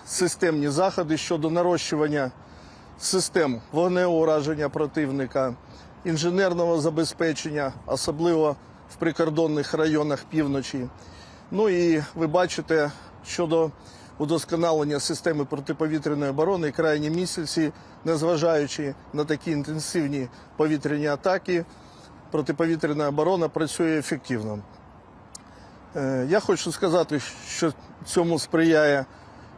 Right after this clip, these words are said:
і, е, робота, ту, яку, про яку я сказав, а також, е, нарощування системи протиповітряної оборони за рахунок, е, подачі нашими партнерами,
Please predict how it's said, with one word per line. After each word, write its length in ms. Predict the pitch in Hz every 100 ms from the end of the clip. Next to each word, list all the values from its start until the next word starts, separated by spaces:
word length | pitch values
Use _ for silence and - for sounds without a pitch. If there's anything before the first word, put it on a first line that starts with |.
| -
і, 280 | - 165 151 - - -
е, 340 | 147 143 131 131 - -
робота, 600 | 143 165 165 170 - 143 127 - - - -
ту, 140 | 160
яку, 460 | 160 156 165 151 135 - - - -
про 140 | 156
яку 260 | 156 151 160
я 100 | 147
сказав, 460 | - 160 160 202 180 - - - - - -
а 80 | 160
також, 580 | 151 196 196 165 - -
е, 360 | 156 143 135 127
нарощування 880 | 165 170 185 175 - 156 151 147 135 - - - - - -
системи 460 | - 165 - 160
протиповітряної 920 | 143 156 151 147 147 160 156 156 156 156
оборони 380 | 165 196 160
за 120 | 135 156
рахунок, 520 | 165 190 175 147 - - - - - - - 139
е, 360 | 131 131 123 120 - - - - - - - - - - - - - -
подачі 460 | - 156 180 165 160
нашими 400 | 160 151 160 151
партнерами, 720 | 135 156 151 160 147 139 135